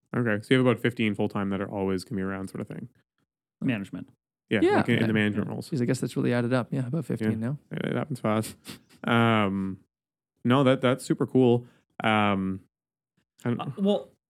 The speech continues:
Speaker 2: th-, this has all really been enlightening and interesting to me as someone who kind of, I, I've been on here and said short-term rentals are, are, are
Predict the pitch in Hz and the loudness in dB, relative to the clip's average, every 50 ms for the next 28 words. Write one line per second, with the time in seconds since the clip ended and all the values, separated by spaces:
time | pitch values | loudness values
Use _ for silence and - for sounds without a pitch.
0 | _ _ _ _ _ _ _ _ - 175 185 180 196 226 214 208 190 165 156 143 | _ _ _ _ _ _ _ _ 4 6 6 8 8 6 8 8 6 6 6 6
1 | 139 151 160 151 151 143 135 135 - 139 131 127 127 - 131 127 131 127 117 123 | 6 6 8 8 8 8 6 6 4 4 6 6 6 6 6 4 4 4 4 4
2 | 120 120 120 117 - - 127 120 117 117 - 120 113 117 117 117 113 113 120 - | 4 4 4 2 0 0 2 0 0 0 0 2 2 4 4 4 4 2 0 0
3 | - 120 120 113 117 127 120 117 117 113 - - _ _ _ _ _ - - 120 | 2 2 2 2 2 2 4 4 4 2 0 -4 _ _ _ _ _ -4 -2 0
4 | 113 113 104 - - 113 - 120 107 - - 120 113 104 - - 135 123 117 120 | 0 0 -2 -2 -4 -6 -4 -4 -6 -4 -4 -4 -4 -4 -4 -2 0 2 2 2
5 | 120 117 120 - - 120 113 113 - - - - - 127 120 - 117 117 120 113 | 2 0 0 0 -2 -2 -2 -2 -4 -8 -6 -4 -2 -2 -2 -2 -2 -2 -2 -2
6 | 113 117 107 110 110 107 104 - - - 117 110 104 107 117 - | -2 -2 -4 -4 -4 -4 -6 -8 -6 -6 -4 -4 -4 -4 -6 -10